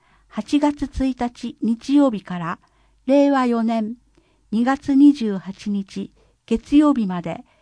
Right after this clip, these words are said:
臨時休館します。ご不便をおかけしますが、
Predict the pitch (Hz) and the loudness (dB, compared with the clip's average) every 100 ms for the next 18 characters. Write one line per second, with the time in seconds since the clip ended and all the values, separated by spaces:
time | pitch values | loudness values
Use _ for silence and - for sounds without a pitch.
0 | _ _ 254 294 302 294 294 - 277 254 | _ _ 4 6 6 2 -2 0 -2 -2
1 | 185 160 147 170 151 - - _ _ _ | -8 -12 -12 -14 -14 -18 -20 _ _ _
2 | _ _ _ _ _ _ _ - 240 269 | _ _ _ _ _ _ _ -6 -4 -2
3 | 339 311 247 202 190 214 233 - 226 226 | 2 2 0 -4 -6 -8 -8 -8 -8 -8
4 | - 196 190 | -10 -10 -10